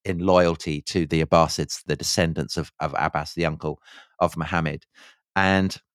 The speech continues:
agents of the Abbasids start to, to, to fan out. They start to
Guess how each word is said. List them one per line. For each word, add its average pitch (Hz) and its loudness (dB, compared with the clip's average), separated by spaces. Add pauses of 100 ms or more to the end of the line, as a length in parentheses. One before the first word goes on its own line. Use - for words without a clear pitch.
(120)
agents 120 4 (120)
of 95 2
the 95 4
Abbasids 90 0
start - 2 (220)
to, 90 2 (220)
to, - -6
to - -4
fan 95 0
out. 85 0
They 85 -2
start 80 -2
to 85 -2